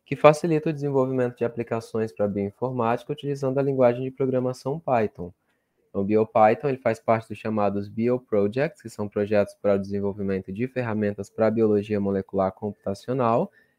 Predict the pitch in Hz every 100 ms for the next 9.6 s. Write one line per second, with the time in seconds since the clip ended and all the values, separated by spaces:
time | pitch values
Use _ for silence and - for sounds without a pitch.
0 | _ 139 143 143 139 143 143 143 135 127
1 | 131 131 131 127 127 131 156 - 123 92
2 | 85 _ _ _ _ _ 101 98 95 98
3 | 101 104 117 120 117 92 92 98 107 107
4 | 107 107 113 _ _ _ - 95 101 110
5 | 110 107 113 101 95 92 - 113 113 117
6 | - _ _ - 104 104 101 113 113 120
7 | 117 113 101 95 101 117 120 120 120 -
8 | 95 - 95 95 110 - 127 147 - 135
9 | 147 160 90 - _ -